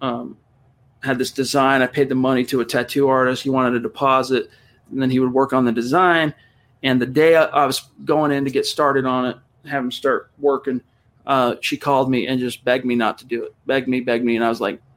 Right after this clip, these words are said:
"Mom, I've already paid the dude the money. Like, it's just, it's 'cause it was non-refundable. Like, it's gone." And, and it, she was so emphatic that I'm like, "Fine, I won't do it for now." And then later on, you know,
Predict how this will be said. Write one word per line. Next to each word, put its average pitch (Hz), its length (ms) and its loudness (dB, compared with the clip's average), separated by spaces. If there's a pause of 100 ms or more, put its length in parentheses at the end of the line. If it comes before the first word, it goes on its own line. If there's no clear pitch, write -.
(300)
"Mom, 185 320 2
I've 240 120 0
already 165 220 2
paid 160 400 -2
the 135 80 -2
dude 170 260 -2
the 131 60 -2
money. 139 400 0
Like, 110 180 -2
it's 110 160 -8
just, 139 260 -6
it's - 160 -10
'cause 147 180 0
it 143 60 2
was 131 100 0
non-refundable. 151 720 0
Like, 120 140 -6
it's 160 120 -4
gone." 131 520 -2 (680)
And, 135 400 0
and 147 200 0
it, 143 100 -6
she 156 120 2
was 147 160 2
so 151 540 2 (340)
emphatic 139 720 -2
that 131 100 0
I'm 127 100 0
like, 123 200 -2
"Fine, 139 840 -2 (360)
I 127 100 -10
won't 131 240 -4
do 123 200 0
it 117 200 -4
for 160 180 0
now." 127 580 2 (360)
And 139 100 -6
then 127 120 0
later 131 260 2
on, 117 240 0 (180)
you 127 140 -4
know, 113 160 -12